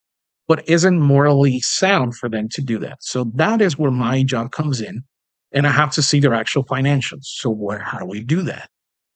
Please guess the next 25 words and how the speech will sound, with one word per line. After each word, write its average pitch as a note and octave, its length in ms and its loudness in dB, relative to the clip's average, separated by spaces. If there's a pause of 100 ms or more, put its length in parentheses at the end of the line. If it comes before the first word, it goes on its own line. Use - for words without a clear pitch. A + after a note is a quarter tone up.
(200)
You D#3 240 2
can G3+ 180 2
go A#2+ 200 4
into B2 340 -2
every B2 240 -2
N C3 140 0
G C3+ 180 0
O C3 60 4
site, B2+ 500 -6 (640)
and B2 120 -8
this F3+ 160 2
is G#3 120 2
all F#3 100 4
basically D#3+ 460 0
knowledge. - 720 -4 (300)
All F#3 180 4
you A#3 120 6
need G3 260 4
is D3 240 -2
time C#3+ 340 0
and C3+ 180 2
knowledge G2 380 -8
in A#2 80 -6
this G#2+ 180 -10
game. F2+ 280 -14